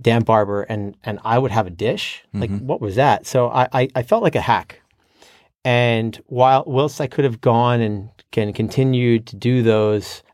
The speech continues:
Speaker 1: uh, maybe do a, uh, you know, a commercial here and there or things like that, I was like, You know, I wanna do this for real. I wanna know what I'm talking about. So I convinced them to let me cut my hours. I started working at Blue Hill as a stage,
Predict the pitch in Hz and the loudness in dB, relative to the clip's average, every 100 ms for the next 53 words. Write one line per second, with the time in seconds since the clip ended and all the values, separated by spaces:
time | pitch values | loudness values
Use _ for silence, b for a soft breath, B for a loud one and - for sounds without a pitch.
0 | _ 107 101 101 107 107 104 110 104 98 | _ -2 -2 0 0 0 -2 0 0 0
1 | 95 90 87 - - _ _ - 110 92 | -2 -4 -8 -12 -20 _ _ -6 -4 -4
2 | - - 117 123 - 123 120 120 113 110 | -6 -2 2 4 4 2 4 4 4 2
3 | 107 110 107 95 120 113 110 104 110 110 | 2 2 0 -2 -4 -2 -2 2 2 2
4 | b b b b _ 117 110 110 120 120 | b b b b _ -4 -2 0 -2 0
5 | 120 131 135 131 110 107 107 104 - 107 | 0 2 2 2 2 0 -2 -4 -6 -6
6 | 104 143 101 95 117 120 104 90 _ _ | 0 0 2 2 2 2 -2 -6 _ _
7 | _ _ _ 127 120 139 131 101 110 101 | _ _ _ 2 4 6 4 2 0 -2
8 | 98 90 80 - - 113 110 101 - 107 | -4 -10 -10 -10 -2 2 4 4 2 0
9 | 131 123 - 120 110 101 98 101 - - | 0 -2 -2 0 2 0 0 -4 -8 -6
10 | 104 120 160 160 151 113 92 - 98 98 | -4 0 2 4 2 0 -2 -4 -4 -6
11 | 87 101 87 101 95 135 160 165 123 95 | -6 -8 -8 -6 -2 2 2 0 -2 -4
12 | - - 98 143 165 | -4 -4 -2 -4 -10